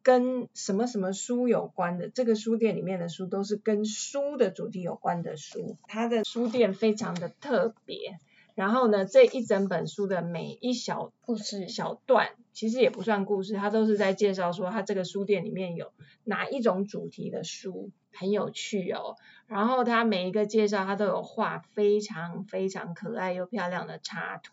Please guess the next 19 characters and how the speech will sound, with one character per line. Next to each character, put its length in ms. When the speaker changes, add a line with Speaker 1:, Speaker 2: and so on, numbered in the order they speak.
Speaker 1:
现 300
在 240
呢， 220
大 240
家 480
看 240
书 220
的 100
时 200
间 200
很 240
少 240
了， 120
对 160
不 120
对？ 220
像 400
我 160
们 380